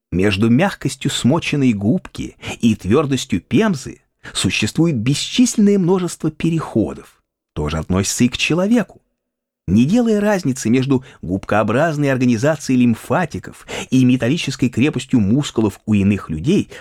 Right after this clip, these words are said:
созданных для долгой жизни, каких только ошибок не совершит единая неумолимая система, требующая лечить ослаблением, истощением человеческих сил, которые, по-вашему, всегда находятся в раздраженном состоянии.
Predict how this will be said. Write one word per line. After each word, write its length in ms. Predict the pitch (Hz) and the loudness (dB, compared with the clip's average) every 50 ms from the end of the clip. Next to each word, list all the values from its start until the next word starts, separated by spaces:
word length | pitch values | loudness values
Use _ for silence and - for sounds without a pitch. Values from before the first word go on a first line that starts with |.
| - | -16
созданных 520 | - - - 127 123 107 107 98 95 82 - | -4 0 2 2 2 2 0 -2 -2 -2 -4
для 180 | 95 95 92 | -4 -2 -2
долгой 480 | 85 80 104 127 139 120 87 85 82 76 | -2 0 0 2 2 0 -2 -4 -8 -8
жизни, 540 | 73 90 135 208 202 123 82 71 69 - _ _ _ | -2 0 2 2 2 0 -4 -8 -14 -18 _ _ _
каких 360 | - - - 110 - 285 254 - | -8 -4 -2 0 0 0 0 2
только 240 | - 247 226 - | 0 0 0 0
ошибок 720 | 226 - - 175 175 - - - - 214 220 185 156 - - | -2 -2 -2 -4 -2 -4 -4 -2 0 0 0 0 0 0 0
не 80 | 131 | -2
совершит 500 | 123 - - 127 135 131 - - 127 - - - - - | 0 0 0 0 0 2 0 0 -2 -2 -6 -16 -16 -10
единая 640 | - 82 95 101 95 98 127 170 180 160 147 117 98 87 | -4 -2 0 0 2 2 4 4 4 4 2 0 -2 -4
неумолимая 560 | 85 80 76 76 82 95 127 139 113 101 95 | -6 -8 -8 -4 0 2 2 2 2 0 -2
система, 760 | - - 90 - - - - - - 220 220 135 76 78 - _ _ _ - - | -4 -6 -6 -6 -6 -6 -2 0 2 2 2 0 -2 -8 -12 _ _ _ -16 -6
требующая 580 | - 95 107 117 123 139 139 - - - 147 143 | -2 0 2 4 4 2 2 0 0 2 2 2
лечить 400 | 139 139 139 - - 175 - - _ | 2 0 -2 -2 -4 -4 -4 -6 _
ослаблением, 960 | - 156 - - - 170 165 156 139 151 175 180 165 131 87 67 67 - - _ _ _ - - - - - | -4 -4 -2 -2 -2 0 0 0 0 2 2 2 2 2 0 -4 -8 -16 -20 _ _ _ -14 -14 -14 -6 -2
истощением 920 | 170 175 - - - - 175 175 - - - - 180 208 202 196 190 190 | 0 0 0 0 0 0 0 0 0 -2 0 0 2 2 2 4 2 2
человеческих 760 | 185 - - 175 175 180 190 185 - 175 - - - 190 - | 0 0 0 0 2 2 0 0 -2 -4 -6 -6 -6 -6 -4
сил, 460 | - - - - - 214 214 151 - - - - _ | -4 -6 -2 0 2 2 4 2 2 -2 -6 -18 _
которые, 380 | - 78 - 87 90 95 101 | -10 -6 -2 0 0 0 0
по-вашему, 520 | 98 - 107 101 120 147 156 - - 170 151 | 0 0 0 2 2 0 0 -2 -4 -4 -4
всегда 280 | - - 107 101 98 | -4 -4 -4 -2 -2
находятся 640 | 95 92 - - - 90 101 110 - - - 151 147 - - - | -2 -2 -4 -4 -2 -2 -2 -2 -2 0 -2 -2 -2 -4 -10 -8
в 80 | - - | -4 -2
раздраженном 800 | 104 104 95 87 95 92 92 87 - 95 92 90 87 92 101 104 | -2 -2 -2 -2 -2 -2 -2 -2 -2 -2 -2 -2 -2 -2 -2 -2
состоянии. 680 | - - 135 - - 170 202 - - - - _ _ | -2 -4 -4 -2 0 2 2 2 0 -2 -6 _ _